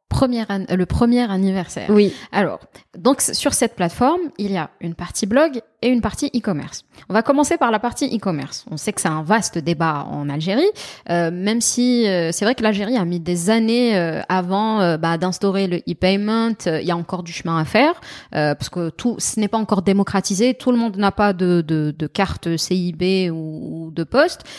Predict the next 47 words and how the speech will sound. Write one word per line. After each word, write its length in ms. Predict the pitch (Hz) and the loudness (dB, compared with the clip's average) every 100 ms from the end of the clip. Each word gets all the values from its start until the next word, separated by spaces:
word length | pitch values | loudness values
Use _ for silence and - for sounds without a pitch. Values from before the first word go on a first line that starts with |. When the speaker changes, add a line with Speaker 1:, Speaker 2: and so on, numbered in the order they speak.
| - - | -10 0
Speaker 1:
Euh, 400 | 185 175 175 170 | 2 4 0 -4
ce 180 | - - | -6 0
n'est 100 | 190 | 0
pas, 560 | - 208 220 208 185 113 160 | 2 2 2 2 -2 -6 -8
ce 120 | - | -6
n'est 80 | 180 | -4
pas 120 | 196 | -2
la 120 | 190 | -2
norme, 500 | 190 247 208 170 165 151 | 2 2 2 -2 -6 -6
finalement. 400 | 185 180 175 147 - - - | -4 -2 -4 -8 -14 -16 -2
Mais 200 | 208 226 | 2 4
là, 340 | 262 359 392 - | 4 2 -2 -2
quel 120 | - 269 | 0 2
a 100 | 262 | 2
été 180 | 285 | 0
ton 160 | 277 214 | -4 -6
propre 340 | - 269 - | -4 -6 -4
constat 460 | 233 214 - 160 - _ _ _ _ _ _ - | -6 -6 -6 -6 -8 _ _ _ _ _ _ -12
dans 520 | 160 196 220 240 214 | 0 2 2 2 2
la 120 | 185 | 2
création 460 | 180 233 220 - 240 | 0 0 0 0 -4
justement 400 | 208 - 190 208 | -4 -4 -2 0
d'un 240 | 185 170 | 0 0
site 400 | 165 - 233 - | 0 0 -2 -2
e-commerce 680 | 185 160 196 - 185 226 - | -4 -2 -4 -2 0 0 -2
qui 160 | - 196 | -2 0
nécessite, 680 | 208 - 202 - 226 - | 0 0 0 0 -2 0
euh, 560 | 185 175 165 156 156 160 185 - | 2 2 0 -2 -6 -10 -8 -2
un, 420 | 175 170 165 151 | 0 0 -2 -2
un 120 | 180 | -4
paiement 520 | 180 214 208 208 202 180 | 0 2 4 4 2 0
en 40 | |
ligne 360 | 170 202 247 233 | 0 0 0 -2
finalement, 560 | 196 185 165 180 240 | -4 -4 -4 -2 0
Speaker 2:
Mm. 40 | 233 | 0
Speaker 1:
même 120 | 226 | 0
si, 400 | - - 247 240 | 0 2 4 4
euh, 140 | 196 185 | 2 0
c'est 140 | 185 | -2
vrai 120 | 185 | -4
que 80 | - | -4
les 140 | 185 | -2
Algériens, 380 | 185 190 190 214 | -2 -2 -4 -4
ils 160 | 214 175 | -4 -4
ont 80 | 180 | -2
développé, 640 | 190 185 196 - 208 196 | -2 0 0 2 2 2
euh, 240 | 180 175 | 0 -2